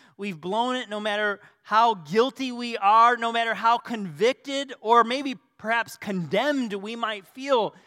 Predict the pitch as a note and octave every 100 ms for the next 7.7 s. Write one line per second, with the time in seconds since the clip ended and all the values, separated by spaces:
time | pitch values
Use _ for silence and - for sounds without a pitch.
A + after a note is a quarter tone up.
0 | _ _ C3+ G3+ C4+ A#3+ F3 F#3+ G3 F#3+
1 | A#3 A#3 G#3+ F3 A3+ A#3+ - A3+ F#3 C#3+
2 | _ _ _ _ _ _ F#3 F3 G3 G#3
3 | E3 B2 B2 - - _ _ _ - F#3+
4 | A#3+ G#3 _ _ _ _ _ _ _ _
5 | _ _ _ _ _ _ - G#3 _ _
6 | _ _ F3+ - A#3 A3 D3+ C3 D3+ G3
7 | G#3+ F3 C3+ - B3+ E3+